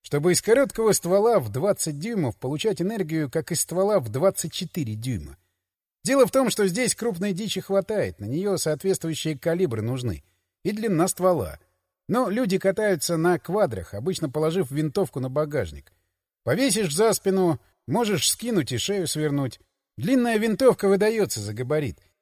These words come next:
И как результат, нам за год приносит таких штук восемьдесят на ремонт. Ехал, зацепился за ствол дерева, сломал.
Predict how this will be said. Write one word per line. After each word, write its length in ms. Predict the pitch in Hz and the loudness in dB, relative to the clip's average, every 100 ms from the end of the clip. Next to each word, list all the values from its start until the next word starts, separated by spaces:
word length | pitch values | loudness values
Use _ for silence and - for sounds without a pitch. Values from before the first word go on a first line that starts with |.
| _ - | _ -8
И 60 | |
как 220 | 90 240 233 | 6 6 6
результат, 580 | 208 196 175 247 220 | 0 0 2 4 4
нам 180 | 165 175 | 2 2
за 220 | 156 220 | 4 2
год 180 | 185 127 | 2 -2
приносит 500 | - 156 202 - 151 | -2 -2 -2 -2 -4
таких 320 | 170 160 208 | -4 -2 -4
штук 320 | - - 175 131 | -4 -2 -4 -4
восемьдесят 640 | 170 208 120 117 107 113 | -2 0 0 -4 -6 -4
на 60 | 123 | -4
ремонт. 440 | 147 156 117 80 _ _ _ - | -2 -2 -2 -6 _ _ _ -6
Ехал, 420 | 131 254 - 208 | 2 4 4 2
зацепился 600 | 139 143 190 254 233 175 | 0 0 -2 -2 -2 -2
за 120 | 147 | 0
ствол 260 | 170 202 180 | 0 0 0
дерева, 400 | 123 220 220 175 | 0 -2 0 0
сломал. 560 | - 190 165 113 113 | 0 -2 -2 -4 -4